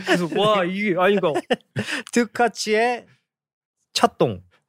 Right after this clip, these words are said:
Speaker 1: <laughs> 옛날 짐들 찾다가 있는 거야.
Speaker 2: 와,
Speaker 1: 내가
Speaker 2: 대박이네.
Speaker 1: 이걸, 어, 이 그 매직으로 씨디
Speaker 2: 들어봤어?
Speaker 1: 위에 썼던 거를 기억을 해.
Speaker 2: 들어봤어?
Speaker 1: 내가 그게 처음으로 만든 비트거든.
Speaker 2: 거기에 호랑이의 포효라는
Speaker 1: 없어요,
Speaker 2: 비트
Speaker 1: 없어요.
Speaker 2: 있었다니까?
Speaker 1: 없어요.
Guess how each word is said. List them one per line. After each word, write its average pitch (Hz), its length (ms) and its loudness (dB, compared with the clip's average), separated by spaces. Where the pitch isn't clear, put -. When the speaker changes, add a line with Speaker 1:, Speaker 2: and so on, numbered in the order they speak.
Speaker 1:
<laughs> 151 560 -2
옛날 226 480 0
짐들 208 380 -2
찾다가 277 400 0
있는 196 420 0
거야. 131 200 -6
Speaker 2:
와, - 300 -20
Speaker 1:
내가 190 180 2
Speaker 2:
대박이네. 165 400 0
Speaker 1:
이걸, 180 320 -2
어, 170 140 6
이 165 380 0
그 151 260 2
매직으로 185 520 0
씨디 160 160 -6
Speaker 2:
들어봤어? 160 260 2
Speaker 1:
위에 196 80 2
썼던 285 420 -2
거를 214 360 0
기억을 196 580 -2
해. 208 240 -2
Speaker 2:
들어봤어? 127 420 -6
Speaker 1:
내가 175 300 2
그게 175 280 2
처음으로 349 600 0
만든 143 240 -4
비트거든. 123 500 -16
Speaker 2:
거기에 165 260 0
호랑이의 247 580 -2
포효라는 240 440 0
Speaker 1:
없어요, 185 300 0
Speaker 2:
비트 131 120 -6
Speaker 1:
없어요. 135 40 -2
Speaker 2:
있었다니까? - 360 0
Speaker 1:
없어요. 156 380 0